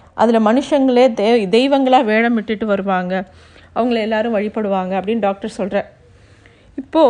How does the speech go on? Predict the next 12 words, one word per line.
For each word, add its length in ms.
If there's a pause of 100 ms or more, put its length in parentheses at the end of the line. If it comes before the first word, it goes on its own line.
(220)
அந்த 240
ஓவியத்து 520
பக்கத்துல 380
போறாங்க. 360 (240)
"ரொம்ப 220
ஆச்சரியமா 540
இருக்குல்ல 240
இந்த 180
ஓவியம்" 440 (100)
அப்படின்னு 360
சொல்றா. 180 (840)
அந்த 180